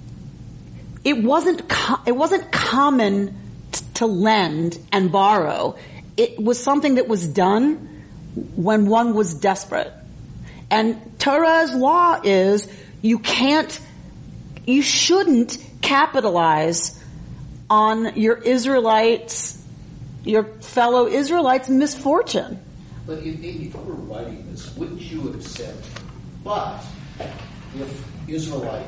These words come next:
Speaker 2: A is wealthy and not in need, and Israelite B is a venture capitalist, and Israelite B wants to borrow money from Israelite A, fine.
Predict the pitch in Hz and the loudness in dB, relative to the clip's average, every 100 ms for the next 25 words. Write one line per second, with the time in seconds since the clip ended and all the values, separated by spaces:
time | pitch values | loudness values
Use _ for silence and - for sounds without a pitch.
0 | - - 156 151 147 139 - 117 - - | -14 -12 -10 -8 -10 -12 -14 -14 -14 -14
1 | - - - 110 110 104 101 95 - - | -14 -14 -14 -14 -12 -14 -12 -12 -12 -14
2 | - - - - - - - 131 127 123 | -14 -14 -16 -12 -12 -12 -8 -8 -8 -10
3 | 110 104 104 - 131 127 160 - - - | -10 -10 -12 -14 -12 -10 -8 -6 -6 -8
4 | - - - - - - - - - - | -10 -10 -12 -16 -16 -16 -14 -14 -14 -14
5 | - - - - - - - - 127 131 | -14 -16 -16 -18 -18 -18 -16 -12 -12 -10
6 | 135 190 135 117 117 - 123 131 117 113 | -10 -8 -8 -8 -8 -10 -10 -8 -10 -10
7 | - - 277 - - - - - - - | -12 -12 -10 -10 -12 -12 -12 -12 -8 -8
8 | 107 101 - - - - - 285 - - | -8 -10 -10 -12 -12 -12 -12 -12 -14 -16
9 | - 311 285 - | -10 -8 -6 -8